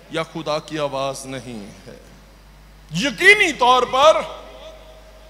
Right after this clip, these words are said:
इंसान होते हुए अब्राहम ने सोचा होगा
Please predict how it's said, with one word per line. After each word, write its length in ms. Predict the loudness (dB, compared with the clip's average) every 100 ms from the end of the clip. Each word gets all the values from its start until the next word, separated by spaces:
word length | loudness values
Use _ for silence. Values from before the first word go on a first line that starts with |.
| -16 -6
इंसान 520 | -4 0 4 6 4 4
होते 340 | 4 4 4
हुए 300 | 0 2 2
अब्राहम 680 | 2 4 4 6 6 4 2
ने 220 | -2 -2
सोचा 400 | -2 -4 -2 2
होगा 600 | 2 0 0 2 2